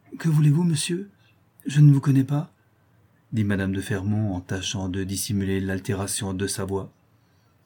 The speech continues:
Je suis Robin, votre voisin. Donnez-moi du feu pour allumer ma pipe. Allons, houp, plus vite que ça. » « Mon Dieu, c'est cet homme boiteux qui est toujours ivre, » dit tout bas la mère à sa fille. «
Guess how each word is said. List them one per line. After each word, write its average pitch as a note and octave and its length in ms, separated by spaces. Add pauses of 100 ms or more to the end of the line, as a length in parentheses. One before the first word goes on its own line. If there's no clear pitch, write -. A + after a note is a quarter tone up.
(160)
Je B2+ 80
suis F#3 160
Robin, D3+ 580
votre A2 220
voisin. B2+ 580 (600)
Donnez-moi G3 320
du E3+ 120
feu E3 260
pour C#3 140
allumer A#2+ 240
ma A#2+ 140
pipe. B2 400 (280)
Allons, A3+ 380
houp, G#3+ 280 (200)
plus A3+ 120
vite A#3 160
que G3 120
ça. » « G3 400 (880)
Mon C3+ 140
Dieu, A#2+ 180 (800)
c'est - 160
cet - 260
homme A#2 200
boiteux A2+ 420
qui B2+ 160
est - 40
toujours A#2+ 340
ivre, » C3+ 500 (600)
dit F#2+ 160
tout G2 140
bas F2+ 140
la F2+ 100
mère F2+ 240
à F2 60
sa - 180
fille. « F2 320